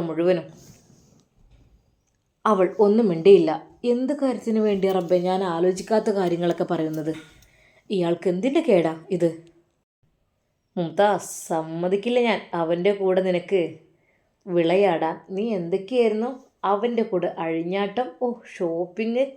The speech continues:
കാര്യങ്ങൾ. ഉം, നടക്കില്ല. അതെ, ഞാൻ നിന്റെ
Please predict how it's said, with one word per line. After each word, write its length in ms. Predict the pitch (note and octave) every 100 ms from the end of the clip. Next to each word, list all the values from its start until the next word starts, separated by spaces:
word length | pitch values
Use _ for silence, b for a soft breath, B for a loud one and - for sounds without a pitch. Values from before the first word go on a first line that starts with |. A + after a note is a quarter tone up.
| -
കാര്യങ്ങൾ. 560 | D#3+ D#3+ E3+ G3 G#3 C4 E4+ b b b b b b
ഉം, 220 | G3 F#3 D#3+
നടക്കില്ല. 500 | F3+ E3+ E3 - F3 D#3+ - - b b -
അതെ, 280 | F#3 G#3 E3+ E3 F#3+ F#3+
ഞാൻ 220 | F#3+ G#3+ C4
നിന്റെ 200 | A3+